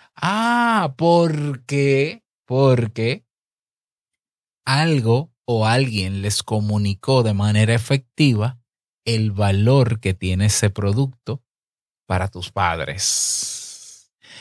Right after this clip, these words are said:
Y eso es lo que nosotros tenemos que aprender a hacer con nuestros proyectos y nuestros emprendimientos.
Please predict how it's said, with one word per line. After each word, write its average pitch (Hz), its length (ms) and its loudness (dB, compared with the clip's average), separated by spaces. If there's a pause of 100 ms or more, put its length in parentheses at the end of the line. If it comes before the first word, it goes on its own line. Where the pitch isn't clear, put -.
(200)
Y 160 200 4
eso 165 260 2
es 120 80 4
lo 110 100 4
que 104 80 4
nosotros 107 480 2
tenemos 92 340 -4
que 98 100 -4
aprender 87 360 -4
a 85 60 -4
hacer 123 540 -2
con 95 280 -2
nuestros 127 560 -2
proyectos 95 760 0
y 92 80 2
nuestros 107 600 2
emprendimientos. 90 1300 -4